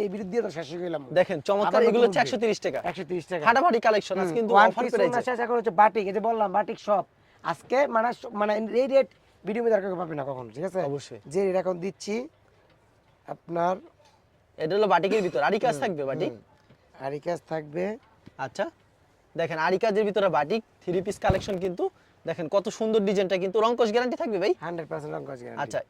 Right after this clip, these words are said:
Speaker 2: এগুলি প্রাইস কি থাকছে ভাই?
Speaker 1: এগুলা প্রাইস থাকছে আপনার, গত ভিডিওতে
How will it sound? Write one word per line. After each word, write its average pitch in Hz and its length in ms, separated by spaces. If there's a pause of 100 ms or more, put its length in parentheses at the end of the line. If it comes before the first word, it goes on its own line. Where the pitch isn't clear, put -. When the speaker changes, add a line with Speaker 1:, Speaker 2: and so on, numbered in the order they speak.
Speaker 2:
এগুলি 233 240
প্রাইস 262 260
কি 277 140
থাকছে 277 260
ভাই? 185 100 (760)
Speaker 1:
এগুলা 190 280 (120)
প্রাইস 180 300
থাকছে 170 240 (100)
আপনার, 180 280 (600)
গত 175 220 (140)
ভিডিওতে 196 240